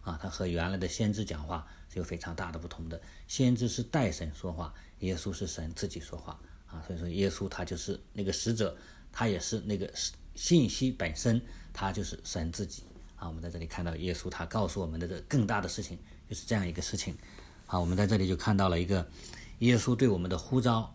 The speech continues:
就是跟随他，然后我们也要像腓力那样为耶稣做见证，就是把我们心中所理解的耶稣是谁告诉人啊，让人也来跟随耶稣。那同时呢，我们也看到耶稣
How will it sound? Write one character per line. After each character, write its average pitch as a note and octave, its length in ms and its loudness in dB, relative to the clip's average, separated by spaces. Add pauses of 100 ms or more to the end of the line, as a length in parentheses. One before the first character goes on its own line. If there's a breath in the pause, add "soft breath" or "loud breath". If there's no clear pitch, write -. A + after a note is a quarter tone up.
就 F#2+ 120 -6
是 E2 100 -4
跟 F#2+ 240 0
随 E2+ 160 -4
他， D#2+ 240 -6 (380 loud breath)
然 G2 100 2
后 A2+ 140 4
我 F#2+ 120 4
们 E2+ 160 0
也 F2 100 0
要 E2+ 140 -2
像 F2 240 0
腓 D#2+ 160 -4
力 F#2 140 -2
那 F#2 80 0
样 F2+ 160 -2
为 F2+ 120 0
耶 F2+ 140 0
稣 F2+ 140 -6
做 F#2+ 160 -2
见 F2+ 240 0
证， F2+ 180 0 (440 loud breath)
就 F3 120 4
是 D3 60 4
把 C#3+ 160 4
我 A2 100 4
们 E2 140 -2
心 A#2 280 4
中 A2+ 200 2
所 F#2+ 180 -2
理 E2+ 160 -2
解 F#2 140 -2
的 D#2 100 -4
耶 F#2 160 -2
稣 G2 180 -4
是 F2 200 -6
谁 D#2+ 280 -8 (280)
告 G2+ 160 0
诉 - 160 -6
人 E2 120 -8 (320)
啊， E2+ 200 -10 (240 loud breath)
让 G2 180 2
人 F2 140 -2
也 E2+ 100 -2
来 E2 140 -6
跟 F#2 240 -2
随 E2+ 180 -4
耶 E2 160 -2
稣。 E2 220 -8 (520 loud breath)
那 F2 120 -4
同 G2 160 -2
时 F#2 100 -4
呢， F2+ 180 0 (380 loud breath)
我 F#2+ 60 -6
们 F#2 80 0
也 E2 80 0
看 F#2 180 -4
到 F2 120 -2
耶 F#2+ 220 2
稣 F#2 320 -2